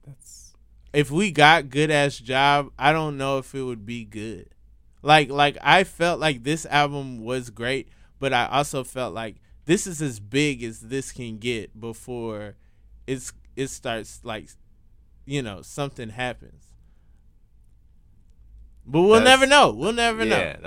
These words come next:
Speaker 2: We'll
Speaker 1: what I'm
Speaker 2: never
Speaker 1: saying.
Speaker 2: know.
Speaker 1: It's hard to speak on. Like, obviously, tragedy helped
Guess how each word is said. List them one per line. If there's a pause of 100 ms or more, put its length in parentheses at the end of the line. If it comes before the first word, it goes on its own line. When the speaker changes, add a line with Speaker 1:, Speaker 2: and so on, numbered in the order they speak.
Speaker 2:
We'll
Speaker 1:
what
I'm
Speaker 2:
never
Speaker 1:
saying. (140)
Speaker 2:
know.
Speaker 1:
It's
hard
to
speak
on.
Like,
obviously, (480)
tragedy
helped